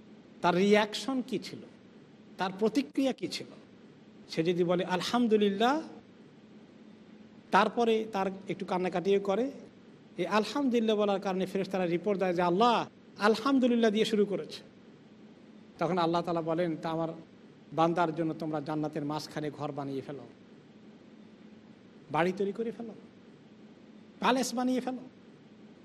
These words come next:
তো আল্লাহ তাআলার জিকিরের এত ফজিলত, কথাবার্তার মধ্যেও এটা একটা কালিমাতুন তাইয়্যিবা হয়ে গেল, সুন্দর কথা হয়ে গেল। এরপরে এত কথা সারা দিন রাতে বলি, আপনি আপনার ছেলে মেয়ের সঙ্গে, স্ত্রীর সঙ্গে, স্ত্রীর স্বামীর সঙ্গে কত কথা বলছে,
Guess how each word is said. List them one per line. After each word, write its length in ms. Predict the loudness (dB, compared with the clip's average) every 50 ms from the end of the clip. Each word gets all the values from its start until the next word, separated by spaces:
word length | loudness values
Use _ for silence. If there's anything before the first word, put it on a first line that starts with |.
| -12 -6
তো 100 | -4 -2
আল্লাহ 300 | 2 2 4 4 4 4
তাআলার 320 | 2 2 0 0 0 0 -2
জিকিরের 360 | -4 -4 -2 -2 -4 -4 -2
এত 260 | -4 -4 -4 -4 -4
ফজিলত, 520 | -6 -6 -4 -4 -2 -2 -2 -2 -4 -6 -8 -12 -18 -20 -20 -20 -20 -6 -4
কথাবার্তার 500 | -4 -2 0 0 0 0 -2 -2 -2 0
মধ্যেও 440 | 0 0 2 2 2 2 2 2 -2 -6 -10 -20 -20 -2 2
এটা 180 | 2 4 4 4
একটা 140 | 2 0 -2
কালিমাতুন 540 | -2 0 2 2 2 0 -2 -4 -4 -4
তাইয়্যিবা 420 | -2 -2 0 0 0 0 -2 -2 -2
হয়ে 200 | -4 -4 -6 -6
গেল, 120 | -8 -12 -16 -18 -20 -20 -20 -20 -20 -20 -20 -20 -20 -20 -20 -20 -20 -20 -20 -20 -20 -20 -16 -6
সুন্দর 420 | 0 2 2 2 2 2 0 -2 -2
কথা 220 | -6 -10 -10 -10
হয়ে 220 | -8 -8 -8 -8
গেল। 140 | -10 -12 -16 -18 -18 -20 -20 -20 -20 -20 -20 -20 -20 -20 -20 -20 -20 -20 -20 -20 -10 -4 -2
এরপরে 420 | 0 2 2 4 4 4 2 0 -2 -8 -14 -10 -6
এত 180 | -4 -2 0 0 0
কথা 260 | 0 -2 -2 -4 -4
সারা 220 | -4 -4 -4 -2 -2
দিন 180 | -2 -2 -2
রাতে 220 | -2 -2 -4 -4 -4
বলি, 360 | -4 -4 -4 -4 -6 -8 -10 -12 -18 -20 -20 -20 -20 -20 -20 -16 -4
আপনি 300 | -2 -2 0 2 2 2
আপনার 380 | 2 2 2 0 0 -2 -2 -2 -4 -8 -16 -18 -8
ছেলে 260 | -2 0 2 2 2
মেয়ের 180 | 2 2 2 0
সঙ্গে, 340 | 0 -2 -4 -4 -2 -2 -4
স্ত্রীর 280 | -2 0 0 0 0
সঙ্গে, 280 | 0 -2 -4 -2 -4 -4
স্ত্রীর 220 | -4 -4 -4 -4
স্বামীর 240 | -4 -2 -2 -2 -2
সঙ্গে 220 | -2 -4 -6 -6 -6
কত 160 | -6 -4 -4 -4
কথা 200 | -4 -4 -4 -4
বলছে, 320 | -6 -6 -8 -10 -16